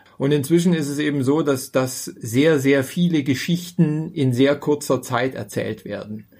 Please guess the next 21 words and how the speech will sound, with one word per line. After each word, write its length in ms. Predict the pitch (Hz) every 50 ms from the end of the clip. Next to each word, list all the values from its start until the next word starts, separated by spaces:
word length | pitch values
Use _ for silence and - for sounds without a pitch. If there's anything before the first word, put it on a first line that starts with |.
| _ _ - - - _ _ _ _
Und 600 | - 131 127 127 131 127 123 123 - - - 127
ja, 220 | 127 123 135 147
wie 160 | 139 143 139 147
du 100 | 147 135
schon 160 | 143 135 131
gesagt 360 | 120 107 135 135 - - -
hast, 260 | 131 117 110 - -
dass 240 | 120 117 110 - -
da, 260 | - 123 117 123 123
da 140 | 120 120 117
wird 140 | 135 131 135
dann 160 | 135 127 123
mal 160 | 120 117 120
das 140 | 120 117 123
eine 280 | 131 143 151 170 175 175
Produkt 520 | 175 - 160 135 170 175 175 175 - -
oder 200 | - 127 123 120
der 240 | 117 113 - - -
eine 300 | 135 156 165 160 - 147
Athlet 360 | 127 - 156 151 147 - -
hochgejazzt 920 | 160 160 170 175 175 - 160 127 - 147 139 139 151 160 160 - - -